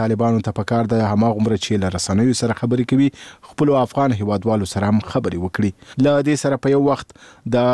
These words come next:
ران په نوم یوې څېړونکې موسسې د افغانستان د سولې یوه طرحه وړاندې کړې. د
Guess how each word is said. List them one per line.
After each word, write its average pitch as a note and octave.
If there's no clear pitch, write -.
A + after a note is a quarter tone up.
ران C#3
په C3+
نوم C#3
یوې B2+
څېړونکې B2
موسسې D3
د A#2
افغانستان A#2+
د -
سولې A#2
یوه G#2
طرحه F2+
وړاندې F#2
کړې. G2
د -